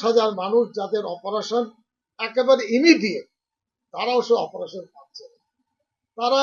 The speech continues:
এই আন্দোলন করে কি পাচ্ছেন? বাংলার মানুষের শত্রুতা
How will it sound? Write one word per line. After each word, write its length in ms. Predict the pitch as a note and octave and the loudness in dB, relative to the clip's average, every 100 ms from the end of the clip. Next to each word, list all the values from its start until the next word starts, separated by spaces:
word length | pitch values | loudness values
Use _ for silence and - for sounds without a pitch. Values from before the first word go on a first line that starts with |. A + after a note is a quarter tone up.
| C4 A#3 | 4 4
এই 80 | A#3 | 4
আন্দোলন 500 | G#3+ A3 A#3+ B3+ B3+ C4 | 0 2 4 4 2 -2
করে 140 | C4 C4 D4 | -6 -6 -4
কি 100 | D4+ B3 | -4 -2
পাচ্ছেন? 380 | G#3+ - - - _ _ _ _ _ _ _ _ E3 | -4 -4 -4 -4 _ _ _ _ _ _ _ _ -10
বাংলার 380 | F#3+ A3+ A3+ A3+ | -2 2 2 2
মানুষের 340 | A#3 A#3 A#3+ A#3 - | 0 2 2 0 -2
শত্রুতা 480 | G3+ - A3+ A3 | -8 -8 -8 -4